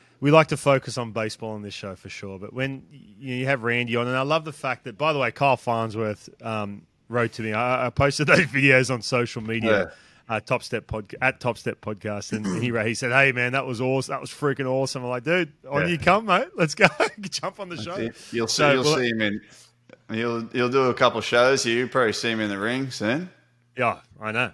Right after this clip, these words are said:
Speaker 2: The
Speaker 1: He's,
Speaker 2: boost,
Speaker 1: he's inspired.
Speaker 2: boost that he is, mate. The beast
Speaker 1: Yeah,
Speaker 2: that
Speaker 1: he's,
Speaker 2: he is. He'd be
Speaker 1: he's got, uh, he is a
Speaker 2: taking
Speaker 1: beast.
Speaker 2: people's heads off.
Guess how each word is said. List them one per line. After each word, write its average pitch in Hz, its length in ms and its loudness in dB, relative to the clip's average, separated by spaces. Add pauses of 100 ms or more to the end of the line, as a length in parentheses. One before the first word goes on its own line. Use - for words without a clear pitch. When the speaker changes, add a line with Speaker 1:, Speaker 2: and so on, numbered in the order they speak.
Speaker 2:
The 104 80 -14
Speaker 1:
He's, 110 140 -8
Speaker 2:
boost, 110 100 2
Speaker 1:
he's 123 140 -2
inspired. 117 460 -4
Speaker 2:
boost 113 180 -4
that 107 180 0
he 104 220 0
is, 127 180 0
mate. 92 240 -4 (300)
The 101 60 -10
beast 107 300 -4
Speaker 1:
Yeah, 110 140 -2
Speaker 2:
that 98 100 0
Speaker 1:
he's, 92 140 -4
Speaker 2:
he 110 60 -4
is. 107 200 -8
He'd 98 100 -10
be 95 220 -10
Speaker 1:
he's 110 160 -12
got, 131 280 -4
uh, 110 240 -4
he 113 220 -2
is 135 140 0
a - 20 2
Speaker 2:
taking 107 160 -2
Speaker 1:
beast. 110 120 2
Speaker 2:
people's 101 180 -4
heads 131 240 2
off. 95 260 -2